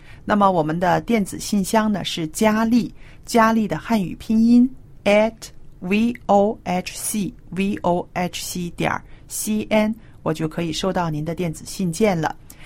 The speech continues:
记得来信的时候写清楚自己的姓名、回邮地址和邮政编码，如果方便的话，把您的电话号码留给我们，我们会把这个光碟讲道集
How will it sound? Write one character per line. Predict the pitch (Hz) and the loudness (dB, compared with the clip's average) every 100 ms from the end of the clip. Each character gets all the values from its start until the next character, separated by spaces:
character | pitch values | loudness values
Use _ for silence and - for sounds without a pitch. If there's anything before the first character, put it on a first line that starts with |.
| - | -18
记 | - 294 | -2 2
得 | 277 | 4
来 | 240 233 | 6 4
信 | 247 285 | 4 2
的 | 240 | 2
时 | - 214 | 2 4
候 | 226 | 4
写 | 220 180 | 2 -2
清 | 160 233 | 0 0
楚 | 240 160 | 2 -4
自 | 214 | -6
己 | 202 | -6
的 | 160 | -4
姓 | 160 - 247 | -2 2 2
名、 | 202 185 214 240 - | 2 0 -2 -4 -14
回 | - 196 208 | -4 0 2
邮 | 196 | 2
地 | 208 233 165 | 2 -2 -4
址 | - 135 - - | -6 -8 -8 -14
和 | - 165 | -4 -2
邮 | 156 | -2
政 | 160 202 | 0 -2
编 | 175 208 | 0 0
码， | 208 180 - - - | 0 -4 -8 -16 -6
如 | 180 | -4
果 | 180 | -4
方 | - 196 | 0 0
便 | 214 208 | 2 2
的 | 165 | 0
话， | - 208 - - - - | 2 2 2 -8 -20 -4
把 | 143 | -2
您 | 160 180 | 0 -2
的 | 208 | 0
电 | 247 | 0
话 | 233 240 | 2 0
号 | - 247 | 2 2
码 | 160 - | 2 -4
留 | 160 156 | -4 -2
给 | 156 | -2
我 | 151 - | -2 -4
们， | 151 156 - - | -4 -6 -12 -14
我 | - | -8
们 | 151 | -8
会 | 147 180 | -6 -6
把 | - - | -6 -8
这 | 160 | -8
个 | 151 | -8
光 | - 196 196 208 | -4 0 0 0
碟 | 156 147 170 - - | -2 -2 -4 -8 -6
讲 | 180 156 - | -4 -2 -2
道 | 185 165 | -4 -4
集 | 160 - 160 202 | -4 -4 -4 -4